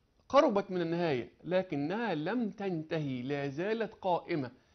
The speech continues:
لكنها على وشك أن تنتهي. طيب، نستنتج من هذا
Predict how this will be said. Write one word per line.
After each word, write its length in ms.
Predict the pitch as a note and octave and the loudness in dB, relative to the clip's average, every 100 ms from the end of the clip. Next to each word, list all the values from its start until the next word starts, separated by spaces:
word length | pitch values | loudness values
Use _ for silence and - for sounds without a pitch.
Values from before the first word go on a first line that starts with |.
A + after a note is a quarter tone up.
| _ - | _ -4
لكنها 540 | C#3+ C#3+ C#3 F3+ A#3 | -4 -2 -4 -2 -2
على 340 | G3 C#3 C#3 | -2 -2 -4
وشك 460 | D3 F3 G3+ F#3 - | -4 -4 -4 -8 -8
أن 200 | F3+ E3+ | -6 -4
تنتهي. 420 | D3+ C#3 C#3 A#2 - _ _ _ _ _ - | -4 -4 -6 -6 -10 _ _ _ _ _ -20
طيب، 140 | E2 - - - - - - - | -20 -20 -20 -20 -20 -20 -8 -2
نستنتج 480 | E3+ - D#4 D4+ A3 | 0 2 2 2 0
من 120 | E3+ | 0
هذا 280 | C#3 G#2+ | 0 -2